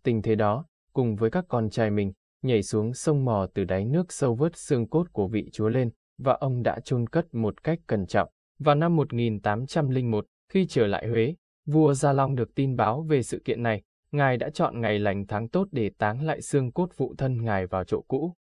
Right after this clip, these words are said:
Vào năm một nghìn tám trăm linh sáu, lăng mộ mới được xây dựng. Sự giải thích thứ hai lưu truyền trong dân gian,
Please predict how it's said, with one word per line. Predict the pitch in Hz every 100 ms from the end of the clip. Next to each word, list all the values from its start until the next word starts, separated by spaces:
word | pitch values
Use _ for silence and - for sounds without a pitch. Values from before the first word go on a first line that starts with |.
| -
Vào | 143
năm | 143 165 160
một | 117
nghìn | 113 110 98
tám | 107 107 127
trăm | 160 139
linh | 117 107
sáu, | - 98 110 - _ -
lăng | 139 131
mộ | 120
mới | - 107 107 120
được | 139 120
xây | - 131
dựng. | 117 - _ _
Sự | - 165
giải | 135 123
thích | 117 180
thứ | 143
hai | 131 151 131
lưu | 131 143
truyền | 127 127 104
trong | 101 123 120
dân | 123 120
gian, | 127 120